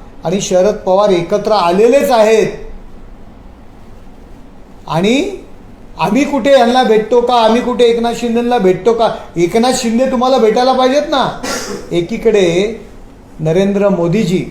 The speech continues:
महाराष्ट्राचे शत्रू काल म्हणाले, अमितभाई शहा महाराष्ट्राचे लुटारू त्यांना म्हणाले, देवेंद्र फडणवीस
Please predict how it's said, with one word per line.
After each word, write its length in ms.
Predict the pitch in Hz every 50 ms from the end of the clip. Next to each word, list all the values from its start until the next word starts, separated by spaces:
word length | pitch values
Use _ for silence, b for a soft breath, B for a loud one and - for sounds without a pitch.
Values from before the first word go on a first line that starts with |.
| - - -
महाराष्ट्राचे 540 | 147 147 - - 190 185 - 202 190 208 202
शत्रू 320 | - 214 202 - 233 240
काल 220 | 233 226 220 220 214
म्हणाले, 500 | 208 196 190 180 160 143 - - - - - - - - - - - - -
अमितभाई 520 | 165 170 180 220 233 190 196 226 226 233 220
शहा 640 | - - 233 214 226 254 240 202 156 - - - - - - - - - - - - - - - - - - - -
महाराष्ट्राचे 720 | 160 165 190 208 226 220 - - 233 226 233 254 247 208
लुटारू 380 | 196 - - 277 285 294 311 285
त्यांना 240 | 311 285 277 277 269
म्हणाले, 400 | 247 240 226 220 208 185 160 131 - - - - - - - - - - - - - -
देवेंद्र 400 | 147 180 202 240 269 254 262 269
फडणवीस 680 | 262 - 233 233 247 254 254 262 254 240 190 160 -